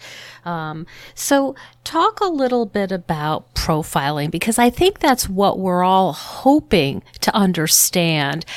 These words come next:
How can we address this? How can we, how can we figure out the person who's going to be a mass sh-, shooter and, um,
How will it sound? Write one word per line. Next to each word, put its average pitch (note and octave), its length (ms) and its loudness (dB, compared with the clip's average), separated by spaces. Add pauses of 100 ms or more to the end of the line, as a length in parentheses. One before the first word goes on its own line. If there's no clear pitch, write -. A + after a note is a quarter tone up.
(120)
How A#3 340 8
can G#3+ 460 0
we F#3 220 2
address E3+ 580 2
this? F3+ 180 -4
How G3 180 2
can A3 280 0
we, G#3 400 0 (320)
how C4 120 8
can F4 160 6
we D#4+ 120 6
figure A3+ 640 4
out F#3+ 500 6 (280)
the F#3+ 80 4
person B3 720 4
who's G#3 300 4
going G3 320 2
to F#3+ 80 2
be F#3 240 2
a E3+ 100 2
mass F3 380 2
sh-, - 260 -6
shooter F3+ 760 2
and, D#3 640 0 (400)
um, D3+ 760 -2